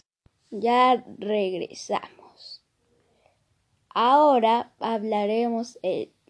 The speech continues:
uso del cubrebocas. Es importante tenerlo para no contagiarse de covid. ¿Es verdad, Dixie? Sí. Quédense en casa y no salgan a,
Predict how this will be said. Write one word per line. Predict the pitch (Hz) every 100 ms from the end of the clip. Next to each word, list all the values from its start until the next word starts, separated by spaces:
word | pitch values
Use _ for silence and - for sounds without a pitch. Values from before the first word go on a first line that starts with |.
| -
uso | - 240 277 285 254 269
del | 254 254 -
cubrebocas. | 247 240 233 240 214 208 - - - _ _ _ _ _
Es | 254 240
importante | 285 269 214 214 - 226 233 233
tenerlo | - - 208 202 208 220 226 233 269 - - _ _ _ _ _
para | - 202 196 190
no | 220 220
contagiarse | 233 233 220 233 - 226 226 226 226
de | 220 214
covid. | 208 190 170 - - 214 185 - _
¿Es | - 220
verdad, | 214 240 214 220 226
Dixie? | 233 - 269 - 320 370 _ _ -
Sí. | 320 320 247 - - - - - - - _ -
Quédense | 294 302 254 220 233
en | 226 226
casa | 226 254 220 220 196 -
y | -
no | 240 214 214 226
salgan | 226 - 220 254 247 269 247
a, | 240